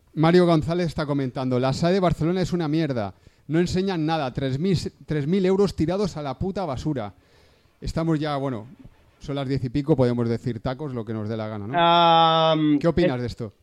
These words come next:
Speaker 2: es que es lo, es lo que estoy diciendo. A ver, si fueron tres mil euros, pero ¿en qué curso?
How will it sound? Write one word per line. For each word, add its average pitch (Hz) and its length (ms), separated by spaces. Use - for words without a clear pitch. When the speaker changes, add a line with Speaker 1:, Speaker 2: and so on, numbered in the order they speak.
Speaker 2:
es 175 120
que - 100
es 196 100
lo, 208 340
es 196 320
lo 180 140
que 175 80
estoy 190 200
diciendo. 165 600
A 156 100
ver, 196 160
si - 140
fueron 220 260
tres 202 160
mil 214 160
euros, 220 320
pero 165 380
¿en 165 160
qué 202 160
curso? 135 520